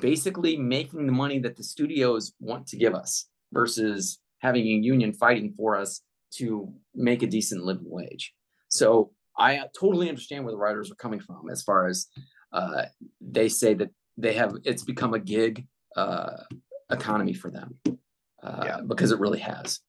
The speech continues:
Speaker 1: And, but I've been living gig, from gig to gig ever since I've been out here. So I,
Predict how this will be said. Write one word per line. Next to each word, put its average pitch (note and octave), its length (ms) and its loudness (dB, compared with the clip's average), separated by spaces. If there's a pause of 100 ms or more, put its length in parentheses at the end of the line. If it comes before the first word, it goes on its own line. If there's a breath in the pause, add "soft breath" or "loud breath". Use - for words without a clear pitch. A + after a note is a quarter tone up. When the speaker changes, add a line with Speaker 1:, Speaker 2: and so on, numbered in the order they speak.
(200)
Speaker 1:
And, G2 160 2
but G#2 120 6
I've G#2 180 8
been F#2+ 140 -6
living F#2 400 -8 (120)
gig, F#2+ 240 -6 (400)
from C#3 220 4
gig C3 260 4
to B2+ 60 0
gig A#2+ 380 4 (520)
ever G#2 160 -2
since F#2 240 -10
I've - 100 -6
been - 120 -16
out E2+ 160 -10
here. - 160 -12
So - 140 -4
I, F2+ 180 -4